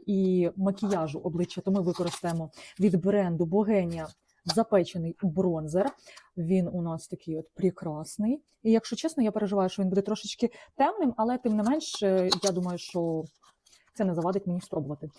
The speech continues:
Неверті буде у нас румяшечки. Румяна я брала лише в такому якомусь більш-менш нейтральному кольорі, кольорі, і він, якщо чесно, навіть у камері здається щось більшим схожим на якийсь рижуватий бронзер. Що стосується оформлення очей,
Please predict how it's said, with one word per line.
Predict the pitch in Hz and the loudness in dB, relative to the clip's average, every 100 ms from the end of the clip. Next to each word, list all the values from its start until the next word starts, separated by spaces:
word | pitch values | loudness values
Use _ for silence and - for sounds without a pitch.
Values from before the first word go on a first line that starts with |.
| - 214 | -6 2
Неверті | 220 208 156 151 - 165 | 4 4 0 -4 -6 -6
буде | 170 170 202 147 139 - - | -4 0 2 0 -4 -10 -2
у | 214 | 0
нас | 196 143 - - - | 0 -6 -14 -14 -8
румяшечки. | 165 180 294 277 165 165 - 214 - - 302 359 _ - - - | -2 0 0 -2 -4 -8 -8 -10 -12 -6 -4 -4 _ -20 -8 2
Румяна | 196 220 320 | 4 4 4
я | 240 202 | 4 4
брала | 196 190 196 185 | 2 4 4 4
лише | 170 175 - | 2 -2 -4
в | 175 | -4
такому | 190 202 180 | -4 -2 -2
якомусь | 170 190 180 | 0 -2 0
більш-менш | 180 190 190 185 196 | -2 -2 -4 -4 -4
нейтральному | 196 214 196 196 | -2 0 0 0
кольорі, | 196 294 247 220 | 0 -2 0 -2
кольорі, | - 262 294 226 | 4 6 6 4
і | 208 | 2
він, | 175 196 214 | 2 2 0
якщо | 202 185 | -2 -6
чесно, | 240 233 | -6 -2
навіть | 185 190 190 | 0 0 -2
у | |
камері | - 233 196 | -2 0 0
здається | 160 175 196 - - - - _ | 0 -2 -2 -8 -16 -20 -20 _
щось | - 196 - 196 | 0 0 4 2
більшим | 175 190 190 180 | 4 2 0 -6
схожим | - 190 185 180 | 0 0 2 0
на | 175 170 165 180 | -2 -2 -4 -4
якийсь | 185 180 - | -2 -2 0
рижуватий | 185 180 185 180 190 185 | -2 0 0 0 -2 0
бронзер. | 185 180 156 151 202 - - - | 0 2 0 0 -2 -4 -20 -4
Що | 247 | -4
стосується | - 220 233 202 220 | -2 0 2 2 -2
оформлення | 208 - 214 196 190 185 175 - - | -4 0 0 2 2 0 -2 -4 0
очей, | 214 - 240 196 143 | 0 2 4 6 4